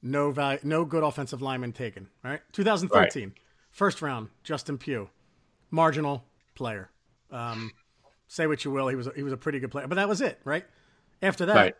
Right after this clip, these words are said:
Speaker 1: no more offensive lineman taken. Two thousand fourteen, second round, Weston Richburg, again, marginal, not as, I don't think he's as good as,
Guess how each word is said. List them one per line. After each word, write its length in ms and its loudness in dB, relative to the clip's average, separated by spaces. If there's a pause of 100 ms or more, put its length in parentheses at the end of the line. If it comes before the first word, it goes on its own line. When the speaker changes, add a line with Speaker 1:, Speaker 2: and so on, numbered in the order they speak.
Speaker 1:
no 220 0
more 260 2
offensive 400 -4
lineman 280 0
taken. 340 -10 (1000)
Two 140 0
thousand 300 2
fourteen, 520 -2 (640)
second 360 -2
round, 240 -2
Weston 300 -2
Richburg, 480 -6 (340)
again, 380 -4 (960)
marginal, 680 -2
not 200 -2
as, 160 -6
I 80 -4
don't 100 -6
think 100 -6
he's 160 -6
as 80 -8
good 180 -6
as, 220 -10